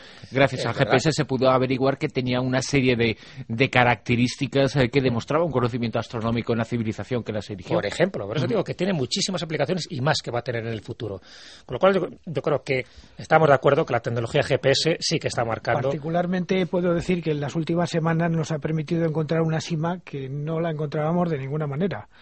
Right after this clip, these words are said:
Speaker 2: Ujú.
Speaker 3: Eh, gracias al G P S hemos podido encontrar la enigmática sima esta que es que no aparecía.
Speaker 1: Ujú.
Speaker 2: Ujú.
Speaker 1: ¿Dónde?
Speaker 3: Eh, en la zona de Villanueva del Corón.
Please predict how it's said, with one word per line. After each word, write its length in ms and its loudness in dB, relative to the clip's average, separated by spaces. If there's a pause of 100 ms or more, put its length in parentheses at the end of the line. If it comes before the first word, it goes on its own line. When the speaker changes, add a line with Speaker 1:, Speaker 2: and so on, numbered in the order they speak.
(120)
Speaker 2:
Ujú. 160 -8 (260)
Speaker 3:
Eh, 400 -10
gracias 400 -4
al 80 -4
G 220 -2
P 160 2
S 240 -2
hemos 220 -2
podido 280 0
encontrar 580 -2
la 1080 -6 (140)
enigmática 640 -2
sima 320 -4
esta 240 -6
que 120 -10
es 80 -12
que 140 -6
no 120 0
aparecía. 500 -8 (260)
Speaker 1:
Ujú. 160 -4
Speaker 2:
Ujú. 120 -6 (320)
Speaker 1:
¿Dónde? 320 2 (440)
Speaker 3:
Eh, 400 -2
en 260 -4
la 80 0
zona 180 2
de 60 6
Villanueva 300 2
del 80 0
Corón. 320 -6